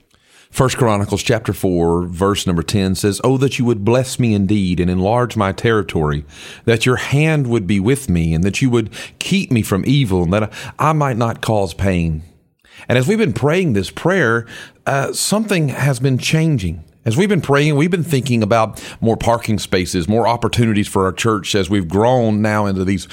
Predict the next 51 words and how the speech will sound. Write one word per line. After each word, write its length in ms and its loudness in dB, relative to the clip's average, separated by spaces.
multiple 400 0
services 640 -2
and 100 -2
as 180 -4
we 120 2
are 60 4
asking 340 -2
God 240 2
to 80 -2
do 260 0
some 220 0
really 240 2
amazing 400 0
things. 440 -2
But 80 0
when 100 4
you 60 4
have 120 0
a 60 0
ministry 480 2
that 140 0
is 100 -6
touching 400 -2
places 400 -2
around 300 0
the 80 0
world 480 0
and, 160 0
and 240 0
God 220 0
is 140 -2
using 360 2
you 140 2
to 80 -6
go 220 0
places 380 -2
that 140 -4
you 60 -4
could 120 0
have 60 0
never 240 0
dreamed 280 -2
possible, 400 -2
and 80 0
you 100 0
ask 180 -4
God 220 -2
to 80 -2
enlarge 380 0
your 80 -2
territory, 840 -2